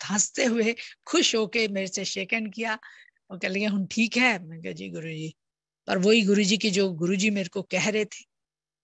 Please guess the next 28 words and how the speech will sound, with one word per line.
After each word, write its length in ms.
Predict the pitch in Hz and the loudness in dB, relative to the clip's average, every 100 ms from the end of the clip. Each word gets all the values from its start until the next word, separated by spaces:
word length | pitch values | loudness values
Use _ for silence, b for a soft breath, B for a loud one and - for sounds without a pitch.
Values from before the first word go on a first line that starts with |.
| _ _ _ - | _ _ _ -8
कि 300 | 185 175 180 | -6 -6 -6
पार्लियामेंट 420 | - 120 190 220 208 | -6 -2 -2 -2 -2
लड़ना, 340 | 220 214 247 | -2 0 -2
छह 320 | - - 277 | 0 0 2
महीने 300 | 311 277 240 | 4 4 2
के 120 | 220 | 0
बाद 280 | 190 175 156 | -2 -2 -2
ही 80 | 156 | -6
फिर 180 | - - | -14 -12
पार्लियामेंट 400 | 165 147 160 165 | -8 -8 -10 -14
का 100 | - | -8
इलेक्शन 400 | 151 - - 185 | -8 -4 -4 -4
था। 100 | 180 | -2
ये 220 | 185 190 | 0 0
था 140 | 185 196 | 0 2
नवंबर 400 | 180 170 170 175 | 2 2 0 -2
टू 160 | - | -6
थाउजेंड 400 | 175 180 170 180 165 | -8 -6 -4 -6 0
थ्री 180 | 254 269 | 2 4
में 200 | 254 277 _ _ _ _ - | 4 2 _ _ _ _ 0
और 200 | 196 180 | 2 2
वो 160 | 202 | 0
था 220 | 196 214 | 0 -2
मई 300 | 208 170 190 | -2 0 0
टू 140 | 196 180 | -2 -4
थाउजेंड 360 | - 165 196 185 | -4 -2 -2 -4
फ़ोर 260 | - 220 147 | 0 2 2
में। 220 | 151 - | -4 -18